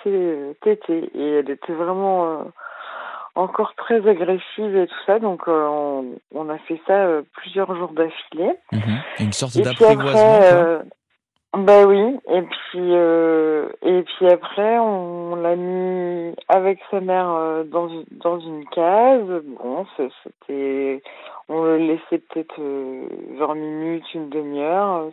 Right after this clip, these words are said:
Speaker 1: ça allait à peu près, mais c'était encore très moyen. Et puis en fait,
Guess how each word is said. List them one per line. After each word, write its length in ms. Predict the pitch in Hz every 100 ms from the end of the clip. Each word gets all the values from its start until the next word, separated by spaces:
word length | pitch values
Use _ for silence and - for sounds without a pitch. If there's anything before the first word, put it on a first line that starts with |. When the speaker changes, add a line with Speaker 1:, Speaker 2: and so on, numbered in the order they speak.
| -
Speaker 1:
ça 140 | 156
allait 180 | 143 135
à 80 | 143
peu 180 | - 156
près, 300 | - - 220
mais 440 | 262 202 185 175 175
c'était 180 | 175 180
encore 340 | 175 - 202 -
très 220 | - 214
moyen. 460 | 196 175 147 165 220 - - - - -
Et 100 | 180
puis 300 | - - 185
en 80 | 180
fait, 240 | 208 208